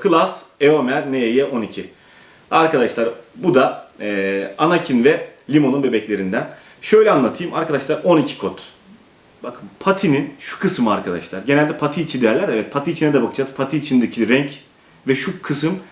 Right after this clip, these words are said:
beyaz olacak. Bakın karın, karın iç kısmı bembeyaz. Ve, e, şu da güzel bir ayrıntıdır arkadaşlar. Pati ön tüylerin arasında bakın beyaz,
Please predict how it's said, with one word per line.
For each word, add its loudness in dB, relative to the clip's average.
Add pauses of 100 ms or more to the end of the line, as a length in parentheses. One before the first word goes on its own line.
(120)
beyaz 4
olacak. -4
Bakın -8
karın, 2 (380)
karın 0
iç -6
kısmı -4
bembeyaz. 0 (460)
Ve, 2 (580)
e, 4 (160)
şu 0
da 6
güzel 2
bir 2
ayrıntıdır -2
arkadaşlar. -6 (240)
Pati 0
ön 6
tüylerin 2
arasında 0
bakın 0
beyaz, 4